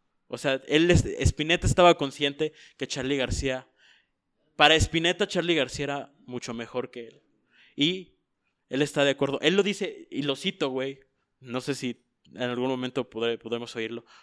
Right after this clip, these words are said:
Lo cito. Char-, esto dijo Spinetta. "Charly García está aquí para que se le trate como el dios que es". Y lo cito, güey. "Charly García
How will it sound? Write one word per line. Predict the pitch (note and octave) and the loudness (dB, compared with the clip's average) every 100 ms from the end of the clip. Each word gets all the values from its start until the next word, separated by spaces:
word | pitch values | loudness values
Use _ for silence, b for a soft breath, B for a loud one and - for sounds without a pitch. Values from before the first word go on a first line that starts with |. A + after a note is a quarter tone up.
| b | b
Lo | A#2 | -10
cito. | - C#3 C3 | -8 -6 -6
Char-, | - D#3+ D3 A2 - | 0 2 2 -6 -10
esto | C3 - C#3+ | -10 -10 -12
dijo | B2+ B2+ | -10 -12
Spinetta. | - A#2+ B2 A#2+ b b b | -10 -12 -12 -14 b b b
"Charly | - C#3 D3 | -10 -4 -2
García | C3+ A2+ - C3 C#3 - | -2 -4 -4 -4 -6 -10
está | A#2 - B2+ A#2+ | -12 -2 -2 -2
aquí | A#2+ B2+ | -6 -8
para | B2+ B2+ | -6 -6
que | - | -6
se | A2+ | -10
le | A2 | -10
trate | A#2 A#2 | -10 -10
como | A#2+ G#2+ | -12 -12
el | G#2+ | -10
dios | A2 - | -10 -12
que | - | -20
es". | _ _ _ _ _ _ b b | _ _ _ _ _ _ b b
Y | b C3 | b -2
lo | A#2 | -2
cito, | A2+ - - A#2 | -2 -2 2 2
güey. | G#2 A2 _ _ _ _ _ - - | 0 -6 _ _ _ _ _ -18 -6
"Charly | D3 D3+ D#3+ | -4 -2 -2
García | C#3 - C#3+ D3 D#3+ | -2 -6 -12 -10 -12